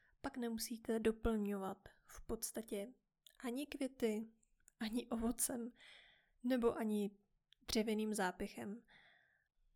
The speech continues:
Ten dort obstojí sám o sobě. Tak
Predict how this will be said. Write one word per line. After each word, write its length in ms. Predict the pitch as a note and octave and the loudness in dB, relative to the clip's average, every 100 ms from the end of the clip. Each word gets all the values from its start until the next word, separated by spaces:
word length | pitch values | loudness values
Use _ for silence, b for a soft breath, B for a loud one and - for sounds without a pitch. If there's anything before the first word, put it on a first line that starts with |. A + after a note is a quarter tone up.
| - - | -12 0
Ten 180 | A3+ A3 | 2 6
dort 300 | G#3 - - | 4 2 -6
obstojí 760 | C#4+ - - B3 A#3 A3 A3 - _ _ _ _ _ _ - | -8 -4 -2 0 0 -2 -4 -8 _ _ _ _ _ _ 0
sám 380 | - G#3+ G#3 | 2 2 0
o 100 | - | -4
sobě. 440 | - - F3+ F3+ F3 - _ _ _ _ _ _ _ _ _ _ _ _ - - | -2 0 0 -4 -6 -10 _ _ _ _ _ _ _ _ _ _ _ _ -4 4
Tak 280 | A#3+ - - | 4 4 -4